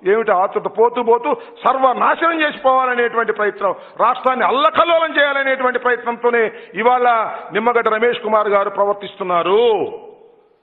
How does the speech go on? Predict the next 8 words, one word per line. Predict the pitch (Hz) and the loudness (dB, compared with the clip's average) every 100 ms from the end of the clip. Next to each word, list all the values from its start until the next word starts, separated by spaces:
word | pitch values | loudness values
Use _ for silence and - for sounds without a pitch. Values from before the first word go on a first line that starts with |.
| _ _ | _ _
ఇది | 180 208 | -8 -4
దుర్మార్గం, | 160 180 180 175 143 180 233 214 127 - - - _ _ _ | -2 0 0 0 0 0 0 0 -4 -10 -18 -20 _ _ _
దీన్ని | 147 185 | -6 -4
వ్యతిరేకిస్తున్నాం. | 147 156 190 185 151 - 135 139 185 143 104 - - - - | -4 -4 -4 -4 -8 -10 -4 0 0 -2 -6 -18 -20 -20 -18
మేము | 135 196 247 | -2 0 0
ప్రస్తుతం | 247 196 - 233 208 | -2 -6 -6 -6 -4
ఎన్నికలు | 180 220 220 214 | -2 -4 -2 -2
జరగకోకుండా | 180 185 214 202 196 190 185 208 214 | 0 -2 -2 -4 -6 -4 -2 -2 -2